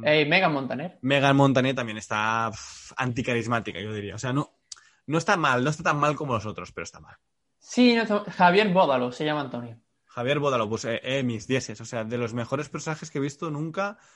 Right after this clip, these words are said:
Speaker 2: eh, o al menos, eh, que queda muy bien con el universo, que es que casa muy bien. Me
Speaker 1: Mm.
Speaker 2: encanta.
Speaker 1: A ver, yo, mm, tampoco soy fan de, de, de este, este séquito de actores españoles,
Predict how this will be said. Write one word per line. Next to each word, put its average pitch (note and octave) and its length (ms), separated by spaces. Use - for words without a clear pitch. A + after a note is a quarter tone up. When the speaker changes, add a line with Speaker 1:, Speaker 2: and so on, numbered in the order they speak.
Speaker 2:
eh, B2 580
o C3+ 80
al B2+ 80
menos, E3 240
eh, B2+ 160
que A#2+ 140
queda D3 200
muy D#3 160
bien E3 160
con D#3+ 120
el C#3 60
universo, C3+ 440
que - 80
es - 80
que - 80
casa D3 180
muy D#3+ 140
bien. D#3+ 160
Me F3+ 80
Speaker 1:
Mm. E3+ 40
Speaker 2:
encanta. C3+ 300
Speaker 1:
A E3 80
ver, F3 280
yo, F#3+ 800
mm, F3 160
tampoco F3 420
soy G#3 160
fan C#3 380
de, C3+ 240
de, C3 720
de D3 800
este, D#3 440
este D3 200
séquito B2 640
de C3+ 140
actores C3 440
españoles, B2+ 460